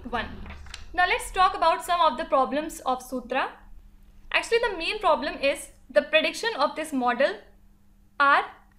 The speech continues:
too variable to guide any government policy, because this factor rely on too many parameters.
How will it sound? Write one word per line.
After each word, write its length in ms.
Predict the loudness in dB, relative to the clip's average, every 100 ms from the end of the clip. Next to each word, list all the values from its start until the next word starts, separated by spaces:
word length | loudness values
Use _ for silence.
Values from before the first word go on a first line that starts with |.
| _
too 300 | -10 -4 -2 2
variable 680 | 2 2 -2 -2 -4 -6 -14 -20 _ _ _ -12
to 120 | -6
guide 360 | 2 4 2 0 -4
any 500 | -4 -4 -8 -10 -14 -4
government 480 | 0 0 -2 -6 -6
policy, 560 | -8 -8 -14 -20 -20 _ _ _ _ -14
because 440 | -8 2 4 4 -2 -18 _ _ _ -8
this 240 | 2 2 0 -14 _
factor 480 | 2 4 4 0 0
rely 320 | 2 2 2 2
on 240 | 0 -2 -8 _
too 200 | -14 -8
many 220 | -4 -2
parameters. 800 | -2 -2 -4 -4 -2 -2 -4 -20